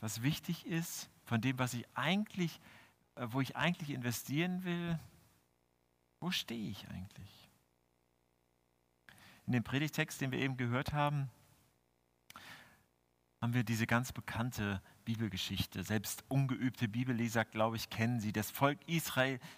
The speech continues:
zieht aus Ägypten aus. Das, die zehn Plagen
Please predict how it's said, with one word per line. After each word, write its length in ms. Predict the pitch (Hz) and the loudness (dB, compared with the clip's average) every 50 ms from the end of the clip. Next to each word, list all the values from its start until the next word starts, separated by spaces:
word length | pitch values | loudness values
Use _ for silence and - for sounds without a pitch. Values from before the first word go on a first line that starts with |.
| - | -8
zieht 500 | - - - - - 180 190 190 165 - - - | -4 -2 0 2 4 4 4 4 0 -2 2 6
aus 280 | 139 143 147 139 - 131 | 6 6 6 4 0 -4
Ägypten 420 | 123 104 117 135 - - - 123 | -4 0 0 0 0 0 2 6
aus. 240 | 123 123 127 123 - | 6 6 6 4 2
Das, 180 | - 123 110 - - - - - - - - - - _ - | 0 -2 -2 -2 -6 -14 -16 -14 -14 -14 -14 -16 -16 _ -6
die 120 | 120 110 | -6 -2
zehn 280 | - - 131 131 127 120 | 2 2 2 2 2 -2
Plagen 760 | - - 127 120 120 131 139 135 131 135 131 127 127 117 | -4 2 6 6 6 8 6 4 2 2 0 0 0 -2